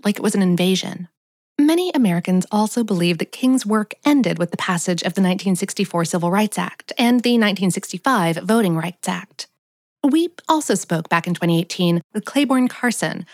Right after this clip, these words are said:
history professor at Stanford University and founding director of the Martin Luther King Junior Research and Education Institute. He pointed out that King didn't retire after the passage of the Voting Rights Act.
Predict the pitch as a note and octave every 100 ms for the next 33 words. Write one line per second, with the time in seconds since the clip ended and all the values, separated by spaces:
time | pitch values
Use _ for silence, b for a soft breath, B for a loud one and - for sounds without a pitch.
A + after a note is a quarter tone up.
0 | B _ - C4+ D4+ D4 - C#4+ - F#3
1 | - F3+ E3 E3+ E3+ D#3+ G#3+ A3 A3+ A3+
2 | A3 G#3 G#3 - B3+ C#4 D4 C4+ E3+ D#3+
3 | F3+ F3 F3 E3+ F#3+ E3+ E3+ F3+ E3+ E3
4 | - E3+ E3 G#3+ G#3 G3 A#3+ B3 C4 B3+
5 | A3+ F3 G3+ - A3+ F#3 D#3 - - -
6 | - - - _ - - E4+ E4+ - D#4+
7 | B3+ E3+ E3+ G3+ - - C#4 C#4+ C#4+ B3+
8 | C#4 D4 C#4+ B3+ - B3+ A3 F3 F3 F3
9 | - - B3 B3+ F3+ E3+ E3 F3+ F3+ F3+
10 | G3 A3+ - - - -